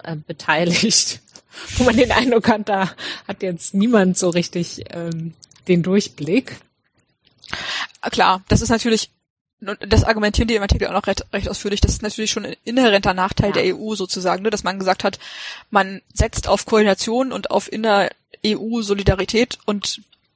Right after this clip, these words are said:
Speaker 2: nicht zu vergessen auch die Marktmacht, die man
Speaker 1: Mhm.
Speaker 2: dann als siebenundzwanzig Staaten hat im Vergleich zu einzelnen Staaten. Äh, das erfordert natürlich auch Koordination zwischen den Mitgliedstaaten.
Speaker 1: Ja.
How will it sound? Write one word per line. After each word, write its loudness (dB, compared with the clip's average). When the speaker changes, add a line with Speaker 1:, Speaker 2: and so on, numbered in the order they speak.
Speaker 2:
nicht -4
zu -4
vergessen 2
auch -2
die -6
Marktmacht, 0
die -8
man -2
Speaker 1:
Mhm. 0
Speaker 2:
dann 0
als -4
siebenundzwanzig -4
Staaten -2
hat -2
im -14
Vergleich 0
zu -4
einzelnen -4
Staaten. -6
Äh, 2
das 4
erfordert 2
natürlich -4
auch 0
Koordination -2
zwischen -10
den -18
Mitgliedstaaten. -10
Speaker 1:
Ja. -14